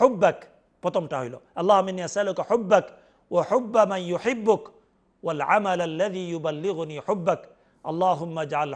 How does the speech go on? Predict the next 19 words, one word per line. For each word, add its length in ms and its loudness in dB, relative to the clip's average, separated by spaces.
হুব্বাকা 560 0
আহাব্বা 500 2
ইলাইয়া 640 0
মিন 240 -10
নাফসি 640 -6
ওয়া 120 -4
আহলি 520 -2
ওয়া 100 -4
মিনাল 280 -8
মাইল 340 -8
বারিদ।" 340 -10
এই 140 -12
দোয়া, 300 -4
এই 120 -10
দোয়াগুলো 340 -4
আপনারা 280 -6
শিখে 220 -12
নেবেন 180 -10
ইনশাআল্লাহ। 440 -4